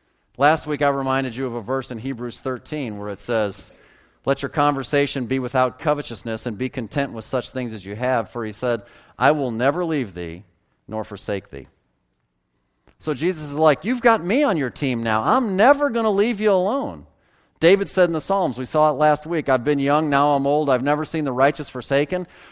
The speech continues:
or his seed begging bread." God promises to take care of you. He really,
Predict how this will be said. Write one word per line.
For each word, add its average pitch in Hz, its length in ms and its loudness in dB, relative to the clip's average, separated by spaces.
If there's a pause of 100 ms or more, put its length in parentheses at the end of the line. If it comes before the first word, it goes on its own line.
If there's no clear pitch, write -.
or 131 100 0
his 127 120 -2
seed 151 280 -2
begging 139 260 2
bread." 95 340 -4 (920)
God 156 220 2
promises 160 480 -4
to - 40 -20
take 139 200 -4
care 226 220 -10
of - 120 -14
you. 76 220 -14 (500)
He 180 160 -4
really, 127 580 -2